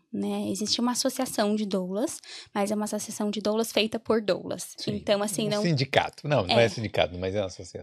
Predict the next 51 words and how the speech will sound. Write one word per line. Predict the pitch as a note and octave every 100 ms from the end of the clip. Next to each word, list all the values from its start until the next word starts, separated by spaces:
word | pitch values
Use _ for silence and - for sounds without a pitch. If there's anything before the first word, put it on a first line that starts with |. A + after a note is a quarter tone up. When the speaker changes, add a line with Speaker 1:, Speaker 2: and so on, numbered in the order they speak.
| B3+
Speaker 1:
É |
assim, | C4 -
não, | C#4+ C4+ C4
não | C4+
tem | C4+ C#4+
nada | C#4+ D4+
que | D4+
regulamente, | B3+ C4+ C4 B3 A#3+ A3+ G#3 G3+ -
que |
fale | - G3+
assim, | - A3
"Ó, |
você | G3 F#3+
tem | -
que | G#3
cobrar | - G3+ G#3 G#3
tanto, | - A#3 G#3+ G3
então | G3+ - G#3
esse | G#3 -
é |
o | G#3+
piso, | - G#3+ F#3+ F#3
esse | G3+ -
é |
o | A3
teto." | - G3 A#3
Não, | A#3+
não | B3 A#3+
tem | C4+
nada | B3 A3+ A3+
desse | A3 A3
tipo, | - - - - - _
né? | F#3+ - - - -
Então, | G#3+ G3+ A3
pra | A3 B3 B3+ -
trabalhar | - A3 G#3+
como | A3 A#3 A3+
doula, | A3 A3
eu |
não | A#3
precisei | A3+ A#3 A3+ A3 A3
de | A3
nada | A#3 G#3+ G#3 G3+ A3 -
extra. | G3+ - - - - - - -
Mas | B3+ C#4
eu | E4+
cheguei | E4 A#3+
aqui | G#3+ -
na | F#3
Irlanda, | F#3 A3+ B3+ G3+ G3
é, | - F3+ F#3